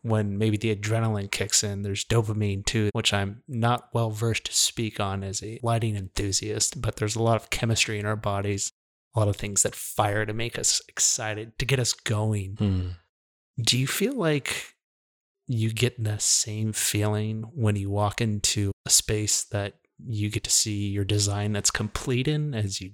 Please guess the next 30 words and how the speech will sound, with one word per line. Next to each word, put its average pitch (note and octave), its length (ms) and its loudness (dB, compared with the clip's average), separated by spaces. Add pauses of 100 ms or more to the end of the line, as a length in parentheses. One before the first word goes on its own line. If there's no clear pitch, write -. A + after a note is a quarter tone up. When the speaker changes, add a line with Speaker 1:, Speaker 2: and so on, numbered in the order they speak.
(140)
Speaker 1:
did G#2+ 180 2
when G#2 140 2
you G2+ 100 -4
were G2 80 -4
surfing A2+ 420 0
and G#2+ 100 2
being G2+ 260 -4 (380)
pushed - 320 0
along A2 540 0 (100)
as A#2+ 160 4
a B2 60 0
kid C3+ 320 -2
with B2+ 100 -2
that G#2 200 -2 (160)
power A2 420 2
of G#2+ 100 -2
the G#2+ 80 0
water? G2+ 400 -4 (680)
Speaker 2:
It C#3 120 0
depends F#2 440 2
on F2+ 120 2
the F2+ 80 0
project, F#2 580 0
I F#2+ 120 2
think. F#2 360 0
It - 200 -2
really G#2+ 140 4
comes G#2 340 -2
down F#2 360 2
to F2+ 760 0